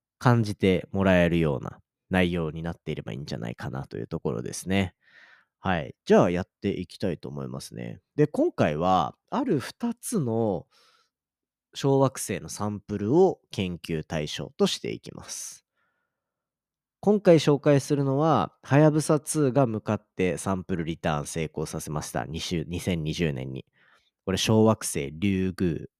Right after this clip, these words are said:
ウから持って帰ってきたサンプル。まあ、物質ですね。で、もう一つが、オルゲイユ隕石と呼ばれるもの。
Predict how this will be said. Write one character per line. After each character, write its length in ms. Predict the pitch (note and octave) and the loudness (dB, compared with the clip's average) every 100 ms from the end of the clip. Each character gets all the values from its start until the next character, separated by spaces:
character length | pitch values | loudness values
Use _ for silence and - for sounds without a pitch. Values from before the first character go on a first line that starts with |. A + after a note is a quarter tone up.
| _ | _
ウ 40 | - | 0
か 120 | D#3+ | 2
ら 80 | F3 | 4
持 120 | G#2+ | 0
っ 40 | |
て 180 | - F#2 | -6 -6
帰 100 | F2 | -2
っ 80 | D2 | -4
て 180 | - - | -4 -14
き 80 | - | -4
た 320 | - F#3 - _ _ _ | 2 2 0 _ _ _
サ 180 | - C2+ | -10 -10
ン 100 | C2 | -8
プ 160 | C2 | -10
ル。 120 | - - _ _ _ _ _ _ _ _ _ _ | -12 -16 _ _ _ _ _ _ _ _ _ _
ま 80 | A#2+ | 0
あ、 40 | |
物 160 | D#2+ - | 0 -4
質 220 | - - | -8 -12
で 100 | - | -12
す 120 | - B2+ | -4 0
ね。 180 | C#3+ - _ _ _ _ _ - | 0 -2 _ _ _ _ _ 6
で、 100 | D#3 | 8
も 300 | D#3+ A3+ A#3+ | 10 10 8
う 20 | |
一 240 | - A3 G#3+ | 6 4 2
つ 160 | - | 0
が、 400 | F2+ F#2 D#2+ - _ - | 2 4 2 0 _ 2
オ 180 | C3+ F3+ | 6 8
ル 160 | A#3 | 6
ゲ 220 | G#3 A3+ | 4 2
イ 100 | G#3+ | 0
ユ 140 | G3+ F#3+ | 0 0
隕 280 | E3+ D3+ G#2 | 0 -2 -4
石 420 | - E2 - D3+ | -8 -10 -6 -6
と 100 | C2 | -6
呼 120 | G1+ | -8
ば 140 | - - | -10 -12
れ 120 | - | -14
る 100 | - | -20
も 140 | - | -20
の。 100 | - | -20